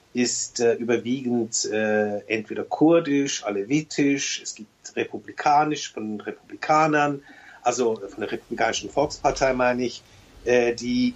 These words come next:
Islamisten sind eigentlich eher in der Minderheit und in der Westschweiz sind sie deutlich in der Minderheit, also in der französischsprachigen, sprachigen Schweiz. Aber selbst in der deutschen Schweiz sind sie in der Minderheit und das ist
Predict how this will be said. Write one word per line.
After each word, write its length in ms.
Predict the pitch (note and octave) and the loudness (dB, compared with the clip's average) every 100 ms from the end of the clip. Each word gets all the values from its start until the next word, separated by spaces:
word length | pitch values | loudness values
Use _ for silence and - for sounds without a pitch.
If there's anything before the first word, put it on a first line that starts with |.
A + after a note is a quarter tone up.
| A#2 | -2
Islamisten 800 | - B2+ A#2+ D3 G#3 - G#3+ | -4 0 2 2 2 -4 -2
sind 200 | F#3+ E3+ D#3 | 0 0 0
eigentlich 380 | C3+ C#3+ C#3 - | 0 0 -4 -4
eher 300 | B2+ D3 E3 | 2 2 2
in 80 | C#3+ | 2
der 140 | D#3 | 2
Minderheit 800 | C3 C#3 C#3 G2+ - F2 F2 - | 6 6 6 4 2 -2 -2 -8
und 160 | G#2+ G#2+ | -8 -4
in 100 | A2 | 0
der 160 | A2 | 2
Westschweiz 680 | A2+ E3 - - D3+ C#3+ C#3 | 2 0 0 2 4 4 2
sind 200 | C3+ B2+ | -8 -8
sie 260 | - - A#2 _ - | -8 -10 -10 _ -2
deutlich 640 | A2 C#3 C#3 - - - | 4 4 2 -10 -20 -20
in 100 | F#2 | -16
der 100 | F2 | -16
Minderheit, 500 | F2 E2+ F2 - - | -16 -16 -14 -12 -8
also 160 | G2+ G2+ | -4 -4
in 100 | G2 | -2
der 120 | F#2+ | -2
französischsprachigen, 880 | - G2 - G#2+ F#2 - F2+ - - | -2 -2 0 0 -2 2 0 0 -8
sprachigen 600 | - - F2+ - F#2+ F2+ | -4 0 0 -2 -12 -12
Schweiz. 600 | - - G2 A#2 D#3+ - - - - - | -10 -2 4 4 2 -10 -18 -20 -20 -14
Aber 300 | - B2 B2 - | 0 2 2 0
selbst 420 | - C3+ D#3 - | -4 -2 -2 -4
in 100 | C#3+ | -2
der 260 | C#3+ C#3 - _ _ - | 0 0 -2 _ _ -4
deutschen 420 | D3 E3+ E3 A2 | 0 0 0 -10
Schweiz 360 | - G2+ G2 | -4 -4 -4
sind 120 | - G#2 | -8 -12
sie 120 | G#2+ | -10
in 80 | G2 | -8
der 80 | |
Minderheit 600 | G2+ A2+ D3 D#3 D3 D3+ - - - _ | -2 2 2 4 4 2 0 -20 -20 _
und 200 | B2+ B2 | 0 0
das 200 | C3+ - | -4 -2
ist 540 | - F3 F3+ - - | 4 4 4 -10 -14